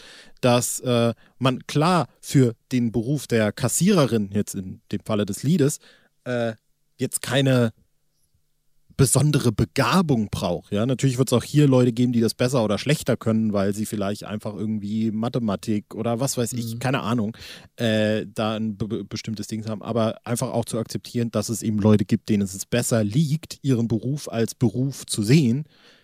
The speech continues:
Speaker 1: nämlich als einfache, ein Mittel, das Geld zu verdienen, um sich ein Leben zu finanzieren.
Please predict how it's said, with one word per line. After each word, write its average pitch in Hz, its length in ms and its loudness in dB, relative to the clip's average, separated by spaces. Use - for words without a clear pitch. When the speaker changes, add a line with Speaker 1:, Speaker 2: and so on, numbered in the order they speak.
Speaker 1:
nämlich 110 380 0
als 107 260 -2
einfache, 110 680 0
ein 107 300 -2
Mittel, 131 420 4
das - 180 -4
Geld 123 240 2
zu 131 140 0
verdienen, 123 400 2
um 127 180 -2
sich 120 300 -2
ein 110 160 0
Leben 131 280 2
zu - 120 -8
finanzieren. 101 680 -2